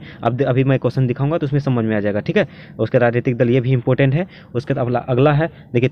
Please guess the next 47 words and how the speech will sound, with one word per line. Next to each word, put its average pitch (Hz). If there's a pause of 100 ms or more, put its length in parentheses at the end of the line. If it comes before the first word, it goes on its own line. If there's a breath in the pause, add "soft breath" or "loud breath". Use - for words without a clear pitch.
तुलनात्मक 156
राजनीति। 139
तुलनात्मक 139
राजनीति 143
क्या 143
होता 143
है, 139
तुलनात्मक 135
स-, 127 (640 loud breath)
आखिर 135
तुलनात्मक 139
राजनीति 135
क्या 143
होता 135
है, 131
तुलनात्मक 127
के 135
बारे 123
में, 156 (260 loud breath)
ये 147 (100)
आपका 139 (180)
फर्स्ट 147
यूनिट 139
का 143
है, 143
most 139
important 120
है। 131
अगर 120
इसको 127
आप 147
नहीं 123
समझोगे 120 (320 loud breath)
तो 143
आप 139
ये 135
सब्जेक्ट, 131
सब्जेक्ट 127
को 139
नहीं 135
इस 127
तरीके 104
से 98
समझ 98
पाओगे। 98
तो -
इस, 147